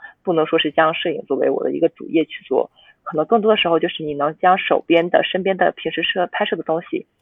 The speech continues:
呃，自己把它想一个体系，然后多拍、多收集，然后时间久了，它可能就成为了一个你的作品集。所以这是他对我的一个，呃，比较大的影响吧。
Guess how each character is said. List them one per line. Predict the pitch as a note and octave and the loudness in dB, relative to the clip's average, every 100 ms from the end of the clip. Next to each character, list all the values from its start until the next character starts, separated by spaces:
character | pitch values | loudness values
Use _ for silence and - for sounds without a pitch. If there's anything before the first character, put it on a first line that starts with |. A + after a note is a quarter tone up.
| _ - - | _ -20 -8
呃， | C3+ C3+ A2+ - - | -2 0 0 -2 -6
自 | G#3+ | -10
己 | - | -4
把 | - | 0
它 | G#2 A#2+ - - | 2 2 0 -2
想 | - - | -2 0
一 | D3 | 0
个 | D#3+ | -2
体 | - - - | -2 -10 -12
系， | D#3+ - | -8 -6
然 | C3 | -4
后 | - | -2
多 | D3 G#3 | 2 2
拍、 | - G#3+ A3+ - | 2 0 0 -2
多 | G#3 | -2
收 | B3+ B3+ | 0 0
集， | - - - - - - | -2 -10 -10 -16 -20 -12
然 | - | -2
后 | D#3 C3 - | 2 2 0
时 | - D#3+ | -6 0
间 | G3 | 2
久 | - | 2
了， | - - | 0 0
它 | D#3 | -2
可 | - | -4
能 | - - | -8 -6
就 | D3+ | -6
成 | - B2+ | -4 -4
为 | C3+ | -4
了 | |
一 | - | -4
个 | - C#3 | -4 -6
你 | - - | -6 -14
的 | - | -6
作 | E3 | -2
品 | F3 - - | -2 -6 -14
集。 | - - - _ _ - _ | -14 -14 -14 _ _ -20 _
所 | D#3+ | -4
以 | - | -4
这 | F3+ | -8
是 | - | -8
他 | - E3+ D#3+ E3+ - | -6 -2 -2 -4 0
对 | E3 | 2
我 | D3+ - | 2 0
的 | - G#2 | -4 -6
一 | - - | -8 -4
个， | C#3 A2+ F2 - - _ | 0 2 2 -2 -16 _
呃， | - D#2+ - - _ _ _ _ | -6 -4 -4 -8 _ _ _ _
比 | - | -2
较 | D3+ | 2
大 | D3+ F3+ | 6 6
的 | D#3 | 6
影 | G2+ | 2
响 | D3+ - | -6 -6
吧。 | - - | -6 -8